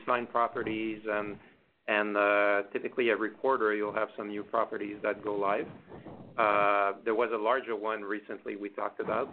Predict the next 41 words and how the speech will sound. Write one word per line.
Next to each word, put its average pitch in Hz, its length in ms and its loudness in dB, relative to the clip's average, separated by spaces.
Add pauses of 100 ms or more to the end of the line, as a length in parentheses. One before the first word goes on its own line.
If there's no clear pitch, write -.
(180)
uh, 101 680 6
in, - 280 -4
in 98 80 -4
previous 104 280 -2 (100)
quarters. 127 360 2 (260)
Uh, 101 520 4
this 110 180 -2
one 113 160 0
actually 107 640 0
was 104 300 0
a 107 120 -4
T 110 120 -8
V 107 100 -6
product, 110 760 0
and, 98 200 -8
uh, 98 320 -2 (100)
we're, 101 420 4
we're 104 240 4
well, 113 360 2
uh, 104 240 0 (100)
into 110 220 -12
plans 117 320 0
right 101 180 2
now 110 160 0
to 110 160 -8 (140)
sell, 107 320 4 (580)
uh, 104 640 4 (220)
the 107 100 0
other 110 160 4
products 107 460 0
like 101 180 -6
internet 101 520 -6
and 98 200 -10
phone 101 420 -4
or 107 420 4
additional 104 640 -4
T 107 100 -6
V 101 120 -8
products 101 460 -4
as 101 100 -8
well. 98 320 -4